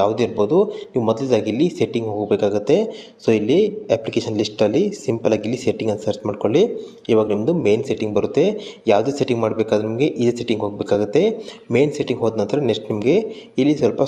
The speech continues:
ಸ್ಕ್ರಾಲ್ ಡೌನ್ ಮಾಡಬೇಕಾಗತ್ತೆ. ಸ್ಕ್ರಾಲ್ ಡೌನ್ ಮಾಡಿದಾಗ ಇಲ್ಲಿ ನೋಡ್ಬೋದು, ಇಲ್ಲಿ ನಿಮಗೆ ಅಡಿಷನಲ್ ಸೆಟ್ಟಿಂಗ್ ಅಂತ ಬರುತ್ತೆ, ನೋಡ್ಬೋದು. ಅಡಿಷನಲ್ ಸೆಟ್ಟಿಂಗು ಕೆಲವೊಂದು ಫೋನಲ್ಲಿ ಬೇರೆ ಇರುತ್ತೆ, ಕೆಲವೊಂದು ಫೋನಲ್ಲಿ ಸಿಸ್ಟಮ್ ಸೆಟ್ಟಿಂಗ್ ಅಂತ ಇರುತ್ತೆ, ಇನ್ನು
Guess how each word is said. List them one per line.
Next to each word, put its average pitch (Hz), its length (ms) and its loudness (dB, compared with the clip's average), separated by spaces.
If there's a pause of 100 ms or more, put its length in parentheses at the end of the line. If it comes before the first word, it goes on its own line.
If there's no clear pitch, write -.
ಸ್ಕ್ರಾಲ್ 107 260 2
ಡೌನ್ 113 180 0
ಮಾಡಬೇಕಾಗತ್ತೆ. 104 640 0 (520)
ಸ್ಕ್ರಾಲ್ 120 280 2
ಡೌನ್ 143 200 0
ಮಾಡಿದಾಗ 104 280 2 (340)
ಇಲ್ಲಿ 127 200 2
ನೋಡ್ಬೋದು, 104 380 2 (1120)
ಇಲ್ಲಿ 143 180 4
ನಿಮಗೆ 123 200 0 (100)
ಅಡಿಷನಲ್ 117 360 0
ಸೆಟ್ಟಿಂಗ್ 104 240 -2
ಅಂತ 101 180 0
ಬರುತ್ತೆ, 104 260 -2
ನೋಡ್ಬೋದು. 98 300 0 (120)
ಅಡಿಷನಲ್ 107 340 0
ಸೆಟ್ಟಿಂಗು 104 360 0 (480)
ಕೆಲವೊಂದು 139 280 2
ಫೋನಲ್ಲಿ 123 280 0 (100)
ಬೇರೆ 107 240 2
ಇರುತ್ತೆ, 107 320 -2
ಕೆಲವೊಂದು 104 240 0
ಫೋನಲ್ಲಿ 110 320 -2
ಸಿಸ್ಟಮ್ 107 340 -2
ಸೆಟ್ಟಿಂಗ್ 107 240 -2
ಅಂತ 104 180 -6
ಇರುತ್ತೆ, 104 240 0 (480)
ಇನ್ನು 120 140 4